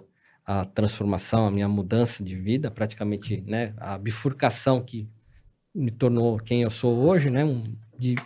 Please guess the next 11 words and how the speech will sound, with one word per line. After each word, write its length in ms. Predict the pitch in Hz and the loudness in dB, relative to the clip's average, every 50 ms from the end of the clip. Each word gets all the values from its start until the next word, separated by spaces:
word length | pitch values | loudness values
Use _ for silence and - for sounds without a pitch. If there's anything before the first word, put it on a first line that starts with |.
| - _ _ _ _ _ | -10 _ _ _ _ _
vendedor 380 | - 131 135 135 131 131 147 147 | 0 4 6 6 6 6 4 4
de 100 | 143 135 | 2 2
cartão 340 | - 151 127 - - 156 151 | 0 0 0 2 4 4 6
de 100 | 147 147 | 6 6
visita 460 | 123 135 123 135 180 185 190 - 175 | 6 4 6 6 6 6 6 4 2
pra 120 | - 165 | 4 4
um 60 | 156 135 | 4 6
vendedor 460 | 139 156 156 147 147 151 135 143 139 | 6 6 8 8 8 8 8 6 6
de 120 | 131 131 | 6 6
viagem 300 | 123 135 131 123 120 131 | 8 8 8 8 8 8
espacial. 680 | 123 - - - 131 113 - - 123 120 131 180 - _ | 6 4 4 2 2 2 2 0 0 2 2 0 -2 _